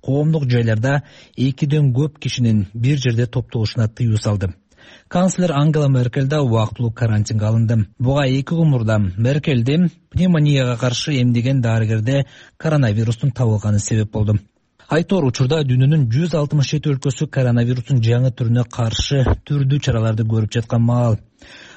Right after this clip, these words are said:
Борбор Азияда да жекшемби күнү дагы бир нече адам коронавирусту жугузуп алганы ырасталды. Алардын саны Казакстанда алтымыш, Өзбекстанда кырк беш кишиге жетти. Өзбек бийлиги жыйырма үчүнчү марттан тарта коомдук жайларда бейткап кийбей жүргөн кишилерге эскертүү берип,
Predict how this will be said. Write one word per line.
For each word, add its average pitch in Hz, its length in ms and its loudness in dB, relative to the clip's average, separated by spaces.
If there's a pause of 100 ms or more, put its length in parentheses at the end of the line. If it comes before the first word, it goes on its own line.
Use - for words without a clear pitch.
Борбор 143 360 0
Азияда 127 320 0
да 143 160 0
жекшемби 120 480 0
күнү 127 380 2
дагы 120 400 -2
бир 120 280 -2
нече 151 280 0
адам 123 320 0 (120)
коронавирусту 117 680 0
жугузуп 117 300 2
алганы 117 280 2
ырасталды. 117 460 -2 (560)
Алардын 110 320 0
саны 113 320 0
Казакстанда 120 480 -2
алтымыш, 123 500 0 (160)
Өзбекстанда 110 520 0
кырк - 260 -4
беш 131 200 -4
кишиге 127 280 -2
жетти. 110 380 0 (580)
Өзбек 147 340 2
бийлиги 135 380 0
жыйырма 127 320 2
үчүнчү 120 320 -2
марттан 117 380 0
тарта 127 340 -4
коомдук 131 560 0
жайларда 123 460 0
бейткап 123 520 -2
кийбей 131 320 0
жүргөн 120 360 0
кишилерге 120 420 -2
эскертүү 113 400 -4
берип, 117 240 0